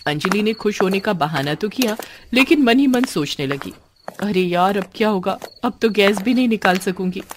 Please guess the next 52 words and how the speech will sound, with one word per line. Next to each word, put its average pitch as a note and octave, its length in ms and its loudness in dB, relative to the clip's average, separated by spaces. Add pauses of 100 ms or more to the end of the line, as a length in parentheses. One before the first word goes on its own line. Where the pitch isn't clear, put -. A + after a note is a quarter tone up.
(840)
कुछ E4+ 220 4
देर E4+ 160 6
डोली F3+ 320 2
चली B3 260 2
और A#3 140 4
अंजलि F3+ 300 0
का F3+ 120 -2
पेट D3 340 0
दर्द B2+ 260 -2
बढ़ E3+ 140 -2
गया। G3 160 -2 (880)
"अरे C4 180 4
बाप - 480 -2
रे, F#3+ 180 -2 (340)
अब C4+ 160 0
क्या C4 160 6
करूं? A#3+ 220 0 (320)
पेट C#4+ 260 2
में A3+ 80 -6
तो B3+ 80 -4
बहुत A#3+ 280 2
दर्द - 260 0
हो A#3 100 4
रहा G#3+ 100 0
है।" - 80 -6 (640)
अंजलि D#4 300 8
अपने C#4 280 6
आप C4 180 6
को C4+ 100 2
रोक F3 300 0
नहीं D#3 120 0
पाई, D#2 220 -10 (300)
उसने D#3 240 -2
फिर D#3 200 0
से A3 160 0
पाद G#3 240 2
दिया, G3 240 -2 (560)
लेकिन C#4+ 260 6
इस C4 200 2
बार C#4+ 140 6
आवाज D#3+ 420 4
नहीं D3 200 -4
आई। - 80 -8 (300)
लेकिन D3+ 260 -2
उसकी D#3 240 -4
बदबू C#3 360 -2
से G#3+ 220 4
अनुज D#3 340 -2
की - 180 0
जान D3 240 0
निकल C3+ 280 -2
गई। - 160 -8